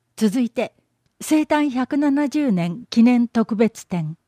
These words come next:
小泉八雲放浪するゴースト。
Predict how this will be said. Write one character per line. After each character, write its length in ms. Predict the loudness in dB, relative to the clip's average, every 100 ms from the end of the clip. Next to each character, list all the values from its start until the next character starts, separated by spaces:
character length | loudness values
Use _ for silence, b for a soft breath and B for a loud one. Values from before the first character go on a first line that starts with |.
| _ _
小 180 | 0 0
泉 400 | 0 -2 0 -2
八 120 | -4
雲 380 | -6 -6 -8 -12
放 260 | -6 0 2
浪 200 | 2 0
す 180 | -2 -4
る 120 | -4
ゴ 220 | 0 0
ー 20 |
ス 140 | -2 -12
ト。 180 | -16